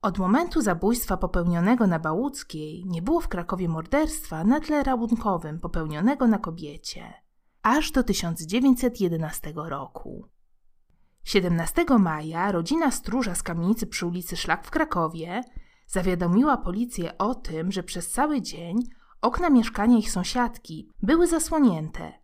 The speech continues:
a kobieta nigdy tego nie robiła. Do tego nie odpowiadała na pukanie do drzwi.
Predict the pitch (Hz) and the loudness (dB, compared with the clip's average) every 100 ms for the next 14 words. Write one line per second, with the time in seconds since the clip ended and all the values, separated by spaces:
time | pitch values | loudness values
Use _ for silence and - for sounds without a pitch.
0 | - 196 170 208 320 320 151 165 311 320 | -10 -6 -2 0 0 -2 -2 2 2 2
1 | 311 277 247 226 196 165 165 - 165 - | 0 4 6 6 4 -6 -10 -10 -12 -14
2 | - _ _ _ _ - 180 175 226 277 | -18 _ _ _ _ -8 -6 0 2 2
3 | 185 175 175 - 165 160 190 320 294 254 | 2 2 0 -2 -4 -2 2 4 6 2
4 | - 175 165 160 165 - 160 131 190 | 0 -4 -2 -2 -4 -6 -8 -8 -10